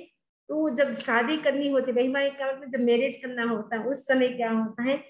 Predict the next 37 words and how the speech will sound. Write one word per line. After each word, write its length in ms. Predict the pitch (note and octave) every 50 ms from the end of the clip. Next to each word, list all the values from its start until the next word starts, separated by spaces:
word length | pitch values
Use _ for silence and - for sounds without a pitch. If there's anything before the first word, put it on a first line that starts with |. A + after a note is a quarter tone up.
| _ _ _ _ _ _ _ _ -
जो 320 | C#4 D4 D4+ C#4+ D4+ - - - - - _ _ _ _ - - -
जिसकी 360 | G#3 C#4+ - - - E4+ E4
शादी 420 | - - C#4 B3 B3+ B3 C4+ C#4+
हो 180 | C#4+ C4 C4 A#3+
रही 160 | A#3 A#3+ A3+
है 60 | C4
कन्या 400 | C4 C4 A#3+ A#3 A#3 A#3 A3+ A3
की, 360 | A3 A3+ C4+ C#4 D4 - _ _ _ _ _ _ _ -
उसकी 320 | C#4 D4+ D4+ - E4+ E4+
एज 500 | - - C#4+ D4+ D#4+ D4+ - - - - C4
या 120 | B3 C4
तो 140 | C4 C4 C#4
बड़ी 360 | A#3+ A3+ B3+ C4 C#4 C#4+ C#4
है 280 | C4 C4+ C#4 C4 C4 C4 C4 - _ _ -
तो 60 | A3+
बोलेंगे 400 | A3+ G#3+ A3+ A#3+ B3 A#3+ A#3+ A#3+
नहीं 240 | A#3 A#3+ A#3+ A3+ A3+
पच्चीस 380 | B3 A#3+ A#3 D4 D4 C#4 - -
की 60 | C4+
है, 80 | C4
तो 80 | B3+ A#3
बोलेंगे 260 | A3 A3+ A3 A3 G#3+
बाईस 520 | G3+ G3 F#3+ - G#3+ G#3 A3 A#3+ A#3 - -
की 220 | - A#3+ B3 A#3+
है, 140 | B3 A#3 A#3+ A#3+ - - _ _ _ _ _ -
बाईस 440 | A3+ A#3 B3 C4 C4+ B3+ - C4+ C4+ C4+
की 100 | C4+ C4
है। 220 | A#3+ C4 B3+ B3+
अगर 300 | A#3+ A3+ A#3 A3+ A#3+ A#3+
लड़का 560 | A#3 A3+ G#3+ G3 G#3 G#3 A#3 A#3+ A#3 C4 C4 C4
बड़ा 340 | A3+ B3 B3 B3 A#3+ A#3+
है 240 | A#3 A3 A3+ A#3+ A#3+
तो 440 | A#3+ - _ _ _ _ _ - G3
बोलेंगे 300 | G3+ G#3+ G#3+ G3+ G#3 G3+
चौबीस 500 | - A#3+ C4 A#3+ C#4 D4 C4+ - - -
की 100 | C4 B3+
है। 400 | A3+ B3+ A#3+ B3 B3 B3 - -